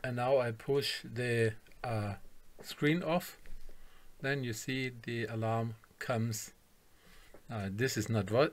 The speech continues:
not visible. Um, inside,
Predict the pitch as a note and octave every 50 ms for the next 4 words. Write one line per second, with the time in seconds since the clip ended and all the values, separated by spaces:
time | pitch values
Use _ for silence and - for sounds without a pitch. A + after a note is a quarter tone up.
0 | B2 A#2+ A#2+ A#2+ A2+ G#2+ A#2+ D#3 F3+ - D3+ A2 G#2 A#2+ A#2+ C#3 C#3+ - - -
1 | - - - - - - - - - - - - A#2 A#2 A#2+ A#2 A#2 A2+ A2+ A2
2 | A2 A2 G#2+ A2 A2 - - - - - - - C#3+ C#3 C3+ C3 B2 A2+ - -
3 | B2+ A#2 A#2 A#2 A#2+ B2+ B2+ C3 C3+ C3